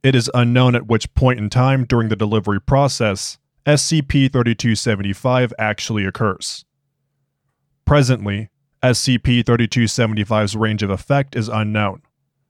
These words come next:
Recent analysis of S C P thirty-two seventy-five dash one instances have shown a certain degree of instability in S C P thirty-two seventy-five manifestations,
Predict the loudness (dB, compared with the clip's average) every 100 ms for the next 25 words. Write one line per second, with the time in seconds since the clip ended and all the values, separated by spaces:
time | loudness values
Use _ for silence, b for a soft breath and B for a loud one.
0 | _ _ _ _ 0 2 2 2 2 2
1 | 0 0 -4 0 0 2 0 -4 -2 -4
2 | -2 -2 0 0 -2 0 -2 0 -2 -2
3 | -4 -4 -2 -2 0 0 0 -2 -6 -4
4 | -4 -2 -4 -2 -2 -2 -6 _ _ _
5 | _ _ -2 2 2 4 2 2 2 2
6 | -2 0 4 4 4 2 -4 -4 -4 0
7 | 2 2 2 0 -2 -2 0 0 0 -2
8 | 0 0 2 2 2 2 2 0 0 -2
9 | 0 -2 0 2 2 0 -2 -2 -4 -2
10 | -2 -2 -4 -12 -14